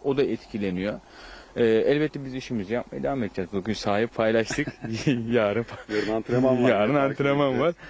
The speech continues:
Speaker 1: Evet, takip edeceğiz. Ama dediğim gibi ben, bana ikinci günü, üçüncü günüm mü? Artık ben de sayamam bu arada. Çok
Speaker 2: Senin ikinci günün,
Speaker 1: Evet.
Speaker 2: benim altıncı günüm.
Speaker 1: E,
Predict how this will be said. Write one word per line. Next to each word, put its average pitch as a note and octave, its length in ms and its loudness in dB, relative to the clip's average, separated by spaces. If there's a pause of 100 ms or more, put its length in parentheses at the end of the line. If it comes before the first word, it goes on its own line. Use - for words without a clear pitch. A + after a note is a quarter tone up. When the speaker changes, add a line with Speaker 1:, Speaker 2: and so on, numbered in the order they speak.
(160)
Speaker 1:
Evet, B2+ 240 2
takip A#2+ 380 -4
edeceğiz. C3 420 -4
Ama C#3+ 300 0
dediğim B2+ 280 0
gibi G#2+ 120 -4
ben, A#2+ 300 0
bana C3 300 0 (260)
ikinci D#3+ 420 -2
günü, B2+ 300 0
üçüncü D3+ 380 -4
günüm G2 200 0
mü? F2 160 -2
Artık F#2 240 -4
ben G#2 120 -2
de G2+ 40 -6
sayamam G2+ 380 -2
bu F#2+ 60 2
arada. F#2+ 160 0
Çok B2 280 0
Speaker 2:
Senin C3 140 -6 (240)
ikinci A#2+ 280 -8
günün, G#2+ 300 -4 (320)
Speaker 1:
Evet. A#2+ 100 2
Speaker 2:
benim A#2 200 4
altıncı F#2+ 320 -10
günüm. F2+ 340 -8
Speaker 1:
E, G#2+ 800 2